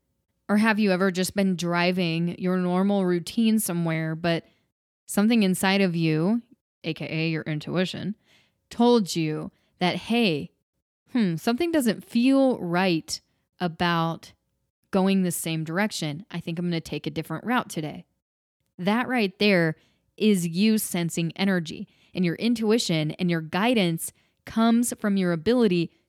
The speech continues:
to do this. So again, going back to the main topic of this whole entire episode though, is your power comes from within.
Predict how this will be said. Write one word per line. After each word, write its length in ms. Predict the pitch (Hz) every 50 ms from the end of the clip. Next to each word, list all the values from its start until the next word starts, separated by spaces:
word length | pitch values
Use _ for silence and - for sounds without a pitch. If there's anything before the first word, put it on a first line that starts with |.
| -
to 80 | - 185
do 260 | 156 165 214 247 233
this. 420 | 175 - - - - - - - _ _ _ _ _ _ _ _ _ _ _ _ _ _ _ _ _ _ -
So 340 | - - 214 202 196 185 - _ _ _ _ _ _ _ _
again, 480 | - 196 185 202 185 180 175 175 170 - -
going 300 | 190 220 240 262 262 226
back 240 | 196 185 175 175 -
to 120 | - 202
the 80 | 175 175
main 360 | 175 180 185 190 190 190 185
topic 520 | - - 196 190 185 - 165 160 156 - -
of 260 | - 196 202 202 190 180
this 300 | 185 185 180 - - - _ _ _
whole 240 | - 220 220 208 202
entire 600 | 196 - - 185 180 180 180 175 170 170 165 -
episode 540 | - 190 - 196 180 - - 165 156 151 156
though, 240 | 160 147 135 - - _ _ _ _ _ _ _
is 380 | - 202 196 190 185 180 - - _ _ _ _ _ _ _ -
your 260 | 180 196 208 226 208
power 480 | 180 - - 202 208 220 202 190 170 165
comes 320 | - - 190 175 170 -
from 160 | - 165 160
within. 480 | 156 151 143 156 156 151 147 - -